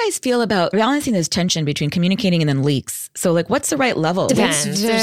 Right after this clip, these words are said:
Speaker 2: so
Speaker 3: very,
Speaker 2: many
Speaker 3: yeah,
Speaker 2: situations.
Speaker 3: it's situationally very, very specific. Um, I will also say y-, you ought to start an internal communications cadence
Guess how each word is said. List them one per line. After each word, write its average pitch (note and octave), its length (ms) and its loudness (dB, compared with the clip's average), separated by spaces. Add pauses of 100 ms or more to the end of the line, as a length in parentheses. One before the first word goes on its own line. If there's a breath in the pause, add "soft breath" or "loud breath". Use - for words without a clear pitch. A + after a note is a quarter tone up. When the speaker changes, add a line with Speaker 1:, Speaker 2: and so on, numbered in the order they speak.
(120)
Speaker 2:
so A3 80 2
Speaker 3:
very, G#3+ 100 0
Speaker 2:
many F#3+ 120 -2
Speaker 3:
yeah, E3+ 40 -2
Speaker 2:
situations. E3 720 -4
Speaker 3:
it's G3+ 200 0
situationally A3 560 2
very, F#3 360 2
very F3 360 0
specific. F3 840 -2
Um, E3+ 280 0
I G#3 120 2
will G#3+ 200 0
also F#3 240 -2
say E3+ 600 -2 (140)
y-, A3 260 -4
you G#3+ 280 2
ought G3+ 280 2
to G#3+ 160 2
start F3 540 -2 (460 loud breath)
an G3+ 320 0
internal G3 500 2
communications F3 640 0
cadence F#3 640 0